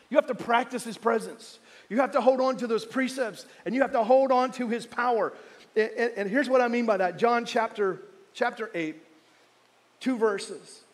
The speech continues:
And Jesus said to the Jews who believed in Him,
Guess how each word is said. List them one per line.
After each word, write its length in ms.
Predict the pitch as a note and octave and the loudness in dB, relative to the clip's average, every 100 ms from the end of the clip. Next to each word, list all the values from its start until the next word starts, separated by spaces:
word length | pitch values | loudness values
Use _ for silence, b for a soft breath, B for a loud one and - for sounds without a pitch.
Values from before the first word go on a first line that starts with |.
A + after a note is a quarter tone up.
| _ | _
And 180 | G3+ G3 | -6 -6
Jesus 500 | D#3 C4+ C#4 C4 B3+ | -2 0 2 0 -4
said 520 | - B3 G#3+ D3 C3 - - b b b | -2 0 2 0 -6 -18 -20 b b b
to 80 | G3+ | -6
the 120 | F#3+ | -6
Jews 560 | F3 F3 C4 G#3+ F#3+ - | -4 -2 -2 -2 -6 -8
who 140 | G#3+ | -6
believed 480 | F#3+ G3+ A3 A#3 F3 | -2 0 0 0 -2
in 140 | G#3+ | -2
Him, 260 | A3+ F3+ D#3 | -2 -6 -10